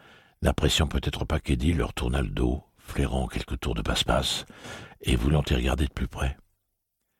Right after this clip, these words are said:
S'il devait arriver quelque chose, mieux valait que ça se passe vite.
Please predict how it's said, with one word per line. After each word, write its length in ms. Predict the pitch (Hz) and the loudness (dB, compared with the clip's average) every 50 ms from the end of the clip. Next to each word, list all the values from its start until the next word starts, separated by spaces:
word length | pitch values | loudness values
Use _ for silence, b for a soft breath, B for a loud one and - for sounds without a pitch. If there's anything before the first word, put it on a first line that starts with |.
| _ _ _ _ _ _ _ _ _ _ _ _ - | _ _ _ _ _ _ _ _ _ _ _ _ -6
S'il 220 | - - 76 71 67 | -2 0 2 2 4
devait 260 | 67 73 69 69 73 | 4 2 4 4 4
arriver 300 | 76 73 73 65 67 67 | 4 4 4 4 2 0
quelque 260 | - 62 62 - 65 | 0 -4 -4 -2 -2
chose, 480 | - - - 85 82 80 80 80 80 - - _ _ | 0 0 2 2 2 2 0 0 -2 -4 -8 _ _
mieux 220 | - 58 62 71 69 | -6 -2 0 0 2
valait 240 | 60 57 64 71 76 | 2 2 0 0 0
que 60 | - | 0
ça 100 | - - | -2 -4
se 60 | - | -4
passe 240 | - - - - - | -2 -4 -4 -4 -4
vite. 420 | - - - - - - - - | -6 -8 -10 -10 -12 -14 -14 -16